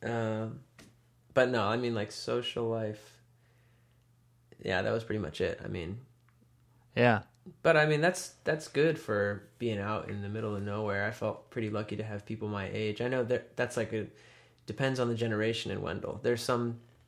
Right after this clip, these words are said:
Speaker 1: some years where there's not, like, any kids, you know? There's only
Speaker 2: Yeah.
Speaker 1: a few kids. <laughs>
Speaker 2: Mm-hmm.
Speaker 1: Um, so I felt super lucky.
Speaker 2: Yeah, I grew up in a small town too, and, like, we had a, we had a good cul-de-sac.
Speaker 1: Right.
Speaker 2: Um,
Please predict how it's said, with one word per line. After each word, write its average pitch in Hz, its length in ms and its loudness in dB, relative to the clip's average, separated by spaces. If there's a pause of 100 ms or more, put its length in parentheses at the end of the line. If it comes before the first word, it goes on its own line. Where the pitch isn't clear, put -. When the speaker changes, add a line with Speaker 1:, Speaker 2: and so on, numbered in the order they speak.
(280)
Speaker 1:
some 120 340 -4
years 113 400 0
where 110 120 0
there's 104 200 -4
not, 98 360 -2 (220)
like, 101 240 -8
any 90 360 -8 (160)
kids, - 580 -6 (100)
you 104 120 -12
know? 92 200 -10 (140)
There's 107 140 -6
only 139 240 0
Speaker 2:
Yeah. 120 120 4
Speaker 1:
a 113 40 2
few 110 240 2
kids. - 580 0
<laughs> - 60 -14 (400)
Speaker 2:
Mm-hmm. 123 380 6
Speaker 1:
Um, 117 600 0
so - 180 -2
I 120 100 2
felt 123 220 0
super 107 240 -4
lucky. 101 480 -2
Speaker 2:
Yeah, 151 140 10
I 147 60 10
grew 226 160 8
up 208 80 4
in 202 60 6
a 175 40 4
small 180 260 6
town 160 280 4
too, 180 320 8
and, 123 120 6
like, 120 240 4 (220)
we 135 100 4
had 135 120 8
a, 127 40 2 (220)
we 143 80 10
had 139 80 12
a 131 80 6
good 131 180 8
cul-de-sac. 120 760 4 (400)
Speaker 1:
Right. 143 240 10
Speaker 2:
Um, 101 460 4